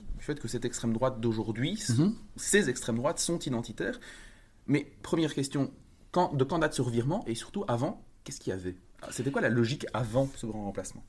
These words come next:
Speaker 2: Alors, pour répondre à la première question, le, le point de bascule vers le discours identitaire peut être daté. C'est à la fois la guerre de Yougoslavie,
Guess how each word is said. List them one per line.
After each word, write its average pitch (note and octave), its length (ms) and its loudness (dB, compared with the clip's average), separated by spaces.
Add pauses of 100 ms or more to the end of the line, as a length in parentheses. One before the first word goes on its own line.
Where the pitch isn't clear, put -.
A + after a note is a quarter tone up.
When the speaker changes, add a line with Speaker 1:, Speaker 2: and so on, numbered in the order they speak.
Speaker 2:
Alors, D3 420 8 (540)
pour E3+ 240 6
répondre E3 300 6
à D#3 40 6
la - 40 2
première D#3 240 4
question, E3+ 600 2
le, C3 600 8
le A#2+ 140 8
point F#3 280 0
de D3 140 8
bascule B2+ 720 4 (540)
vers C3 160 8
le C#3 80 8
discours C3+ 380 2
identitaire C3 520 4
peut C#3+ 100 2
être A#2+ 100 4
daté. B2 400 4 (300)
C'est C3+ 520 4
à D3+ 80 4
la D#3 140 4
fois D3 240 4
la C3+ 120 8
guerre B2+ 220 6
de A#2+ 80 6
Yougoslavie, A#2 720 4